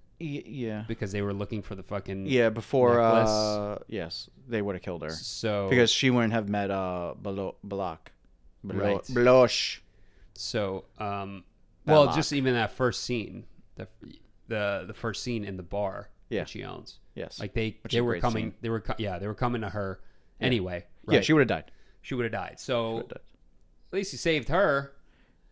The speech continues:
Speaker 1: Yeah. He
Speaker 2: But
Speaker 1: like, I'm s-, like,
Speaker 2: these guys were all destined to die anyway.
Speaker 1: Maybe he could have, like, cause something for the Ark to, like, change the spell. Maybe he could have whispered something like, uh, I, I, I'm not,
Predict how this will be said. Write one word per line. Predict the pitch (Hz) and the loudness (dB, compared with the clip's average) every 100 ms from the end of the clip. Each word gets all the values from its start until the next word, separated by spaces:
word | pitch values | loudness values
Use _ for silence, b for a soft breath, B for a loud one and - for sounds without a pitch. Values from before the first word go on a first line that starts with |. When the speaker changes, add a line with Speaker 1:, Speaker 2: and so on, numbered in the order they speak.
| - | -10
Speaker 1:
Yeah. | 98 | -8
He | 92 | 0
Speaker 2:
But | 135 135 131 131 131 131 131 - | 4 6 6 6 6 6 4 2
Speaker 1:
like, | 143 143 | 4 4
I'm | 127 | 2
s-, | - | 2
like, | 151 127 - - - | 0 0 -4 -14 -4
Speaker 2:
these | 147 131 | -2 4
guys | 170 131 | 6 6
were | 151 | 4
all | 139 | 4
destined | 139 139 127 | 2 0 -2
to | |
die | 123 131 | 2 2
anyway. | 131 131 104 | 2 0 0
Speaker 1:
Maybe | 135 143 143 | 4 4 4
he | 131 | 0
could | 131 143 | -2 0
have, | 131 123 | 2 2
like, | 117 113 - - - - | 0 -2 -10 -20 -20 -6
cause | 123 120 | -4 -4
something | - 123 127 120 | -4 -6 -4 -4
for | 127 | -4
the | 113 | -2
Ark | 110 117 113 - | 0 -2 -4 -10
to, | 113 | -6
like, | 107 101 | -4 -6
change | - 107 104 - | -6 -6 -8 -10
the | 104 | -12
spell. | - 98 107 127 123 - | -8 -6 -6 -8 -14 -14
Maybe | 107 98 | -12 -10
he | 92 | -8
could | 104 | -8
have | 95 | -6
whispered | 95 - 101 | -8 -10 -10
something | 113 107 110 101 | -10 -8 -8 -6
like, | 87 87 - 85 87 - - | -8 -10 -16 -20 -20 -20 -12
uh, | 95 | -8
I, | |
I, | 90 69 87 b b b b - | -6 -8 -12 b b b b -12
I'm | |
not, | 87 | -12